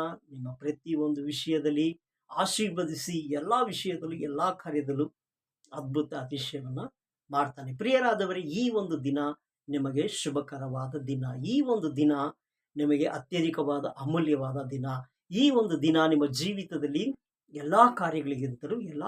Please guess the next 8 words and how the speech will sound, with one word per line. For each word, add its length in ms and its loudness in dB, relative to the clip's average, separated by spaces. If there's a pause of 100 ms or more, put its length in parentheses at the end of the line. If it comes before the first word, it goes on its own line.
ವಿಷಯಗಿಂತಲೂ 920 0 (340)
ಬಹಳ 260 8
ಮುಖ್ಯ, 500 0
ಮಿಗಿಲಾದ 680 4
ದಿನ. 240 0 (500)
ಅದುವೇ 500 4 (200)
ಈ 220 -2 (100)
ಆರಾಧನೆಯ 720 -2